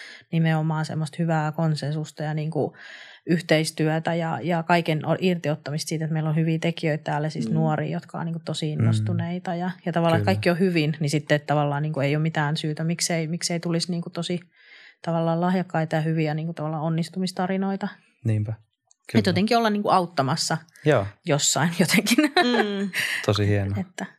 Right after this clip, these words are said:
Speaker 2: Kuulostaa oikein
Speaker 1: semmoista.
Speaker 2: hyvältä
Speaker 3: Kyllä.
Speaker 2: ja tarvittavalta. Viimeinen
Speaker 1: Hyvä.
Speaker 2: kysymys.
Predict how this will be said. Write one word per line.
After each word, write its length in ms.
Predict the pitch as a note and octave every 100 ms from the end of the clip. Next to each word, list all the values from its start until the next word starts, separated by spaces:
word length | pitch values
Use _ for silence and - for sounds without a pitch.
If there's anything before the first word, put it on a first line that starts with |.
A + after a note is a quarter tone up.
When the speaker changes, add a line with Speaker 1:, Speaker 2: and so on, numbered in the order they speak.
| _
Speaker 2:
Kuulostaa 480 | F#3+ F#3+ F#3 - D3
oikein 320 | E3+ G3+ G3+
Speaker 1:
semmoista. 240 | F#3 F3 -
Speaker 2:
hyvältä 300 | G2+ - G3+ -
Speaker 3:
Kyllä. 280 | G#2 G#2 G#2
Speaker 2:
ja 80 | -
tarvittavalta. 800 | G4 C#4+ B3+ B3+ - G#3 - - _ - - -
Viimeinen 320 | G#3+ F#3+ E3+
Speaker 1:
Hyvä. 60 | D#3+
Speaker 2:
kysymys. 500 | E3 E3+ D3+ F3